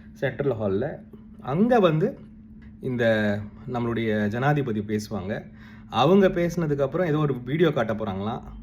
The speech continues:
Mostly அந்த வீடியோல வந்து அரசியலமைப்பு சட்டத்தை எழுதுனதே கோல்வாலுக்கரும் சாவரக்கரும் சேர்ந்து தான் அப்படின்ற மாதிரி தான் வீடியோ வரப்போகுதுன்னு நான் நினைக்கிறேன். அது வந்தப்புறம் பார்க்கலாம். அது வரை பொதுமக்களை காட்டுறாங்களான்னு தெரியல. அதுக்கப்புறம் வந்து இதான் பாருங்க, பாஜகவுடைய ஒரு இது என்னன்னா,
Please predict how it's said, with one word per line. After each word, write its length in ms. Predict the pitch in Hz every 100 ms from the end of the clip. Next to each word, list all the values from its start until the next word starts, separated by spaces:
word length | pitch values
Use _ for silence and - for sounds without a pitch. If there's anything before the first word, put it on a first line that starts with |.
| - 131
Mostly 340 | 180 190 196
அந்த 160 | 170 151
வீடியோல 360 | 143 151 147
வந்து 300 | 123 120 156
அரசியலமைப்பு 440 | 160 156 175 165 143
சட்டத்தை 440 | 185 139 139 123
எழுதுனதே 480 | 135 147 139 143 - - - - - 120
கோல்வாலுக்கரும் 600 | 143 160 143 123 127 147 151
சாவரக்கரும் 460 | 139 135 139 131 127
சேர்ந்து 340 | 135 139 131
தான் 220 | 123 113
அப்படின்ற 300 | 110 113 110
மாதிரி 160 | 107 117
தான் 180 | 143 123
வீடியோ 200 | 123 107
வரப்போகுதுன்னு 480 | 113 113 123 123
நான் 220 | 120 120 143
நினைக்கிறேன். 380 | 139 139 135 - - - -
அது 220 | 117 113 127
வந்தப்புறம் 360 | 151 151 147
பார்க்கலாம். 320 | 135 120 117
அது 40 | 110
வரை 180 | 120 135
பொதுமக்களை 520 | 127 131 143 139 110
காட்டுறாங்களான்னு 540 | 123 127 123 123 110
தெரியல. 300 | 101 110 160 - - - -
அதுக்கப்புறம் 560 | - 139 185 190 196 185
வந்து 400 | 143 147 180 -
இதான் 280 | 143 160 160
பாருங்க, 300 | 131 110 104
பாஜகவுடைய 1200 | 98 104 139 147 139 131 127 120 113 165 147 156 - - - - - -
ஒரு 240 | 113 110
இது 220 | 117 135
என்னன்னா, 360 | 117 107 107